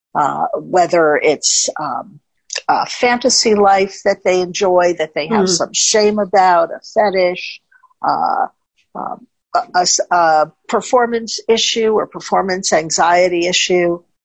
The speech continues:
Speaker 1: uh, whatever it is. So there's s-, and, and so many different things that can bring people to my office.
Speaker 2: That's, uh,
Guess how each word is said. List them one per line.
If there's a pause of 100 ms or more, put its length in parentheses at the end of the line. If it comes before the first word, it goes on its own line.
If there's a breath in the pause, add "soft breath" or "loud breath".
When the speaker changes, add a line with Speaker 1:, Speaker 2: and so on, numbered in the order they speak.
(180)
Speaker 1:
uh, (180)
whatever
it
is.
So
there's
s-,
and, (100)
and
so
many
different
things
that
can
bring
people (800)
to
my
office. (1800 loud breath)
Speaker 2:
That's,
uh,